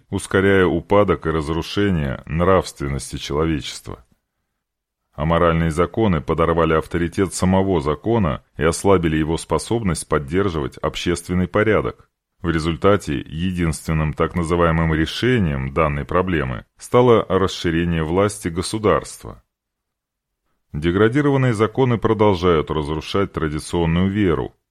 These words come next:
Французский мыслитель Алексис де Токвиль предостерегал, что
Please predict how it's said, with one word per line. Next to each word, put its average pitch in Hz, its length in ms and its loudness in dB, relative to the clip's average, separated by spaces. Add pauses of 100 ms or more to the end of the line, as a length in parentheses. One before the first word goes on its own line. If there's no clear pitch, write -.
(320)
Французский 90 560 0
мыслитель 85 680 -2
Алексис 80 480 0
де 76 140 -4
Токвиль 110 480 -2 (120)
предостерегал, 85 760 2
что - 280 0